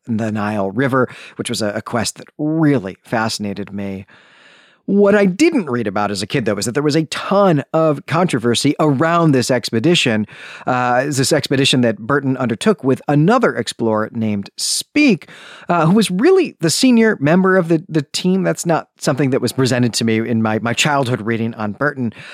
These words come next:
uh, but it is something that Farmer brings up in this book a little bit, I should say. But Burton didn't only explore the African Great Lakes. He explored the Near East and the Horn of Africa. Uh, those are places he explored for the Royal Geographical Society.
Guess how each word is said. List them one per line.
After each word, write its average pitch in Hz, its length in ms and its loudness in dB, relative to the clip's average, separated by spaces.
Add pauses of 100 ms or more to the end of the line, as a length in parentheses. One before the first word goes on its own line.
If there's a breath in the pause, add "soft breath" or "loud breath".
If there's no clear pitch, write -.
(160 loud breath)
uh, 151 140 0
but 160 100 2
it 175 100 4
is 311 140 4
something 120 280 0
that 110 120 -4
Farmer 147 400 -2
brings 110 240 -4
up 107 240 -4
in 104 160 -2
this 180 180 2
book - 380 -8
a 107 60 -6
little 92 220 -8
bit, 92 260 -12
I - 60 -14
should - 200 -8
say. 95 400 -6 (560)
But 175 140 2
Burton 233 260 2
didn't 180 360 2
only 147 480 4
explore 113 480 -2
the 107 80 -2
African 104 420 -4
Great 104 180 -4
Lakes. - 440 -8
He 104 320 -6
explored 110 500 -4
the 104 80 -4
Near 104 240 -6
East 214 380 0
and 104 260 -8
the - 80 -8
Horn 98 220 -8
of - 100 -12
Africa. 143 560 -2 (300 loud breath)
Uh, 110 260 -2
those 147 240 0
are 143 60 0
places 123 380 -2
he 117 120 -4
explored 110 560 -6
for 107 380 -6
the - 120 -8
Royal 110 300 -2
Geographical 113 720 -4
Society. 101 680 -4